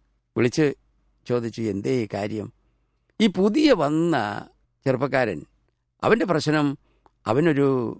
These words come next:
പോളിയോ ബാധിച്ച് ചെറുപ്പത്തിൽ തന്നെ രണ്ട് കാലും തളർന്നു പോയ വൈകല്യം ബാധിച്ചവനായിരുന്നു. അതുകൊണ്ട് തന്നെ അവന് രണ്ട് കൈയും കുത്തി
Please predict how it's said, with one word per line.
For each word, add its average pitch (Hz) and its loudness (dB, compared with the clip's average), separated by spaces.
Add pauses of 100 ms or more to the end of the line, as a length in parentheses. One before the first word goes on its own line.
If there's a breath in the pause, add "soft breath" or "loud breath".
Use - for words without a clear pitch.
(300)
പോളിയോ 180 2
ബാധിച്ച് 120 -2
ചെറുപ്പത്തിൽ 123 -6
തന്നെ 120 -4
രണ്ട് 113 -6
കാലും 117 -4
തളർന്നു 110 -8
പോയ 101 -10 (800)
വൈകല്യം 143 2
ബാധിച്ചവനായിരുന്നു. - -12 (520)
അതുകൊണ്ട് 233 6
തന്നെ 208 2 (440 soft breath)
അവന് 185 4 (640)
രണ്ട് 175 0 (280)
കൈയും 160 4
കുത്തി 147 -2